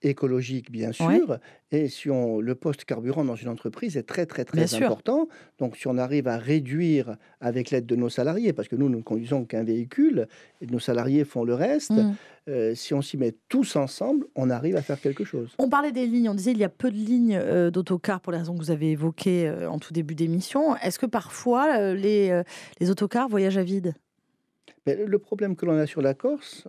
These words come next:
Speaker 1: à mon sens, on est à la fois suréquipé et sous-équipé. Nous ne sommes que trois cent soixante mille,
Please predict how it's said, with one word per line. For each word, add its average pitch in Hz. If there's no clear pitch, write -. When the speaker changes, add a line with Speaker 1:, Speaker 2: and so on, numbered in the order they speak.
Speaker 1:
à 127
mon 120
sens, 294
on 147
est 170
à 160
la 156
fois 139
suréquipé 226
et 143
sous-équipé. 190
Nous 135
ne 147
sommes 151
que 120
trois 147
cent 151
soixante 127
mille, 214